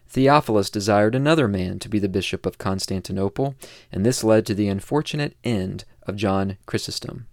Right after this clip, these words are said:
Unflinching in the face of the weak preaching of his predecessor,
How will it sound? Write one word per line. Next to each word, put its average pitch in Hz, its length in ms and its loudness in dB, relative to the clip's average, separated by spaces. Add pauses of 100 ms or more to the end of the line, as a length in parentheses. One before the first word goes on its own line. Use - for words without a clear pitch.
(420)
Unflinching 123 680 2
in 110 100 2
the 107 60 -2
face 117 340 2
of 95 100 -2
the 104 120 2
weak 120 260 -2
preaching 104 400 -2
of 92 60 -2
his 95 120 -4
predecessor, 101 760 -2